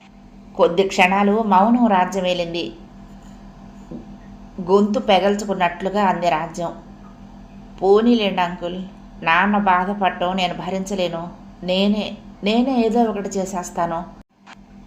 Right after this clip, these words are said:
నన్ను కని పెంచి పెద్ద చేసిన వాళ్ళను క్షోభ పెట్టే కంటే నా జీవితానికి ఇదే ఆఖరి రోజు అనుకుంటాను. ఏ సమస్య ఉండదు. వాళ్ళు ఒక ఏడుపు ఏడ్చి ఊరుకుంటారు,"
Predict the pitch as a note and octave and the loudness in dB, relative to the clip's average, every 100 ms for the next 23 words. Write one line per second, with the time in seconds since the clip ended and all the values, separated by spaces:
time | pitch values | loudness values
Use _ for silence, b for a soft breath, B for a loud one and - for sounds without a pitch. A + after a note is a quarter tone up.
0 | - - F3+ E3+ F3 E3+ G3 G#3 C4 C4 | -16 2 4 4 2 2 2 2 0 0
1 | G3+ G3+ G#3 A#3+ G#3 G3 - F#3+ G3 F3+ | 0 0 0 -2 -2 -2 -4 -4 -2 0
2 | E3+ F3 F3 - F#3+ G3+ G#3+ G3+ F3+ F3 | 2 0 -2 -2 -2 0 -2 -2 -2 -2
3 | F3 E3+ G#3 A3 F#3 F3 F3 G#3 A3+ G#3+ | -4 -4 -6 -2 0 0 0 0 0 0
4 | G3+ G3 G3 A#3 G3 A3+ A#3+ A#3 A3 G3 | 0 0 2 2 2 -2 -2 -2 0 -2
5 | F#3 F3+ E3+ E3+ E3+ F3 - - F3+ G3 | -2 -6 -4 -2 -2 -8 -12 -6 2 2
6 | G3+ G3 G3 G3+ G#3+ G3 F#3 E3+ E3 E3 | 4 0 -2 -4 -2 -2 -2 -4 -4 -4
7 | - - - - - F3 F#3 A#3+ C4 A#3 | -10 -18 -20 -18 2 6 6 6 4 2
8 | G3+ F#3+ A#3 A#3 A#3+ G#3+ G#3 B3 A3+ A3 | 2 2 2 2 2 2 0 -4 -2 0
9 | A3 A3 G3+ G3 F#3 | -2 -2 -2 -2 -2